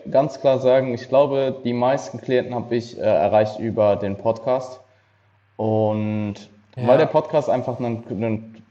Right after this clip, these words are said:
Speaker 1: Content ist, der langfristiger ist. Dort lernen mich die Leute halt viel besser kennen. Dort baut sich schneller Vertrauen auf, weil man mich halt sieht vor der Kamera.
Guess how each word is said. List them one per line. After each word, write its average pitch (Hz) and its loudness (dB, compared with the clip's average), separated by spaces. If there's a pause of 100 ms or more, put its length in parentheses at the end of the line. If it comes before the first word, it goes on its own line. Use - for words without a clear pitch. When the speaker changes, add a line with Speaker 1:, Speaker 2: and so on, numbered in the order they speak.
(460)
Speaker 1:
Content 151 2
ist, 120 -4
der 113 4
langfristiger 110 -2
ist. - -10
Dort 104 2
lernen 113 2
mich 113 -6
die 117 -4
Leute 110 2
halt 113 0
viel 127 -4
besser 110 -4
kennen. 110 -6
Dort - -4
baut 107 2
sich 110 -8
schneller 110 -4
Vertrauen 107 -2
auf, 104 -2
weil 98 -4
man 98 -6
mich 101 -8
halt 98 -4
sieht 101 -8
vor 104 0
der 101 0
Kamera. 104 -2